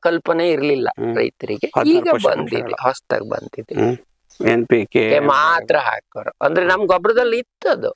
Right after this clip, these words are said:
Speaker 2: ಹ್ಮ್.
Speaker 1: ಮುಂಚೆ.
Speaker 2: ಮುಂಚೆ.
Speaker 1: ಏ, ಈ ಗೊಬ್ಬರನೇ ಇಲ್ಲ.
Speaker 2: ಇಲ್ಲ.
Speaker 1: ಹೌದು.
Speaker 2: ಸಗಣಿ ಗೊಬ್ಬರದಲ್ಲಿ ಇದ್ದಾಗ ಅವಾಗ ಕುರಿ
Speaker 1: ಹೌದು.
Speaker 2: ಗೊಬ್ಬರ,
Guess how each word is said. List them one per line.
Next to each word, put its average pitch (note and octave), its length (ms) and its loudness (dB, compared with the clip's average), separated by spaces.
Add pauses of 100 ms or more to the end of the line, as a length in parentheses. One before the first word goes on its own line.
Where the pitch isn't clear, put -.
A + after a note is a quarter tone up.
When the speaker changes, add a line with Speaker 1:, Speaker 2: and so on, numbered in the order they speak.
Speaker 2:
ಹ್ಮ್. A#2 160 -4 (320)
Speaker 1:
ಮುಂಚೆ. C3 480 -2
Speaker 2:
ಮುಂಚೆ. C3 300 2 (140)
Speaker 1:
ಏ, A#2+ 100 2
ಈ D#3+ 160 2
ಗೊಬ್ಬರನೇ A#3 540 2
ಇಲ್ಲ. D3+ 200 -6
Speaker 2:
ಇಲ್ಲ. B2+ 240 2 (300)
Speaker 1:
ಹೌದು. B2 160 -8
Speaker 2:
ಸಗಣಿ D3+ 240 2
ಗೊಬ್ಬರದಲ್ಲಿ D3 440 2
ಇದ್ದಾಗ D3 220 0
ಅವಾಗ C#3+ 380 0 (220)
ಕುರಿ - 240 0
Speaker 1:
ಹೌದು. B2 120 0
Speaker 2:
ಗೊಬ್ಬರ, G#3 160 2